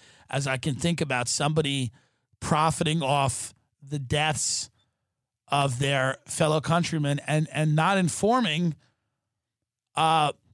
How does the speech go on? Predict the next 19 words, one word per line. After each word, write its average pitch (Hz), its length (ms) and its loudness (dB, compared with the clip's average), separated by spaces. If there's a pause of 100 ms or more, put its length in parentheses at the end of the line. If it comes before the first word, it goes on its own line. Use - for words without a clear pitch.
(180)
anybody 180 460 4
that 165 160 -2
this 151 180 -2
was 156 140 -2
gonna 156 180 0
happen, 160 400 0
and 143 100 -2
certainly 180 440 0
not 151 340 0 (220)
doing 160 260 -2
anything 156 520 -2
from 156 200 -4
their 165 160 0
position 147 420 -2
of 131 80 -10
power 160 360 2
in 147 60 0
the 151 60 -2
government 147 520 0